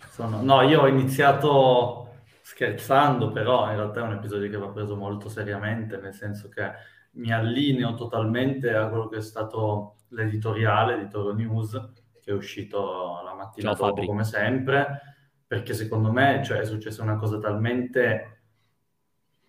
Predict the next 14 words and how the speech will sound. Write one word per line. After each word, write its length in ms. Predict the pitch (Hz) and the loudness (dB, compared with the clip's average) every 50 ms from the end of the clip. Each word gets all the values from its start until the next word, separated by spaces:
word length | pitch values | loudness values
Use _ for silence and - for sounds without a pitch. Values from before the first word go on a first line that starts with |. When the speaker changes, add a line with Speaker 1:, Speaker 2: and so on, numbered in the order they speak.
| _ _ - | _ _ -4
Speaker 1:
evidente, 800 | - 127 120 110 123 123 113 120 123 139 151 147 127 120 - 123 | -2 0 0 0 0 2 4 6 6 8 8 6 4 2 0 0
cioè 160 | 110 127 113 | -2 -2 2
talmente 1160 | 127 127 127 139 147 156 156 156 170 170 160 143 131 127 127 123 123 120 120 117 117 113 113 117 120 | 2 4 4 4 4 2 2 4 4 4 6 6 8 8 8 8 6 4 4 2 0 0 0 -2 -2
inspiegabile 1000 | 123 127 123 - - - 123 117 113 113 - 117 160 165 123 120 110 110 104 104 | -4 -4 -6 -6 -4 -2 -2 0 2 4 4 4 4 4 2 0 0 0 0 -2
che 480 | 107 113 107 104 104 104 - - - - | -2 -2 -2 0 -2 -2 -4 -8 -12 -12
da, 460 | 120 117 110 104 107 107 104 104 - - - - - - - | -10 -10 -8 -4 -4 -4 -4 -6 -10 -14 -18 -20 -20 -14 -8
era 200 | 110 107 104 104 | -4 -2 -2 -2
il 180 | 101 101 - - | -4 -4 -8 -8
ventinovesimo, 920 | - 104 101 101 104 104 101 101 98 95 87 95 107 107 104 98 92 87 | -6 -6 -6 -6 -6 -6 -6 -6 -4 -4 -2 -2 0 -2 -2 -4 -10 -16
forse 320 | - - 95 92 95 98 | -16 -12 -12 -12 -12 -12
comunque 260 | - 101 107 107 104 98 | -12 -8 -8 -8 -8 -8
intorno 260 | 101 104 104 92 92 | -10 -10 -10 -8 -8
alla 140 | 92 92 95 | -10 -10 -10
mezz'ora, 580 | 95 92 90 - 90 87 90 101 110 113 110 | -10 -14 -14 -14 -12 -8 -4 -2 -2 -4 -4